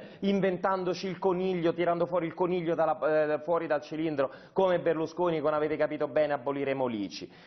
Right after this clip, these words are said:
Sulla, sul timore, Padellaro, lei ha ragione, io lo noto che c'è ancora da parte di qualche cittadino sempre meno dei dubbi. Però io invito i cittadini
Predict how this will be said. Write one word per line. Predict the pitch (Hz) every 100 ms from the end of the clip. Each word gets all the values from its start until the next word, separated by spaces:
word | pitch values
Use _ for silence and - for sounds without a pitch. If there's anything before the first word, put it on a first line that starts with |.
| -
Sulla, | - - 269 269 247 220
sul | 180 226 226
timore, | 226 190 147 127 127 -
Padellaro, | 196 196 214 185 170 -
lei | 226 208
ha | 202
ragione, | 214 190 120 120 104 117 -
io | 233 233
lo | 185
noto | 196 185 139 135
che | 123 139
c'è | 170
ancora | 151 160 180 156 - - - - -
da | 170 170
parte | 185 180
di | 160
qualche | 143 170 170 156
cittadino | 156 - 139 202 196 139
sempre | - 262 233 196 180
meno | 202 185 165
dei | 165 160 120
dubbi. | 127 101 87 98 85 - - _ _ _ _ -
Però | - 196 220
io | 202 196
invito | 196 214 208
i | 175
cittadini | - 156 185 180 220 202